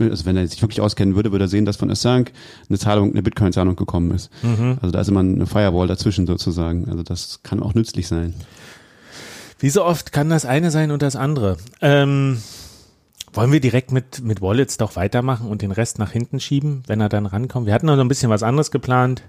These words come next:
Speaker 2: Bitcoin, Twitter.
Speaker 1: Machen wir erstmal Wallets.
Speaker 2: Ja, wir sind grad so schön drin in dem Thema und es ist halt wirklich, es ist halt was, mit dem man sich ständig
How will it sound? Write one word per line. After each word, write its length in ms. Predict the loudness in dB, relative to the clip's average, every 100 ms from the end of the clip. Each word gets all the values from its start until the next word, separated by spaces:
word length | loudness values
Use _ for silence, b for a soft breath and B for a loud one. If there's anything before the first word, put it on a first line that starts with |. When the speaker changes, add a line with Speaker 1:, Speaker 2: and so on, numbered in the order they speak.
| _ _
Speaker 2:
Bitcoin, 340 | -6 -2 -4
Twitter. 500 | 0 2 4 2 0 -2
Speaker 1:
Machen 160 | 0
wir 40 | 2
erstmal 280 | 0 -6 -8
Wallets. 300 | -10 -12 -10 -2
Speaker 2:
Ja, 460 | 0 2 2 0 0
wir 100 | 0
sind 140 | 2
grad 180 | 2 2
so 100 | 2
schön 200 | 0 -2
drin 280 | 2 0 0
in 100 | -2
dem 140 | -4
Thema 260 | -2 -2 -2
und 100 | -2
es 140 | -2
ist 140 | 0 2
halt 200 | 2 2
wirklich, 500 | 2 2 2 0 -12 B B B B B B B _
es 180 | -6 -2
ist 140 | 2
halt 160 | 2 2
was, 180 | 0
mit 160 | 0 2
dem 100 | 2
man 120 | 2
sich 160 | 0 -4
ständig 640 | 0 2 2 0 -6 -14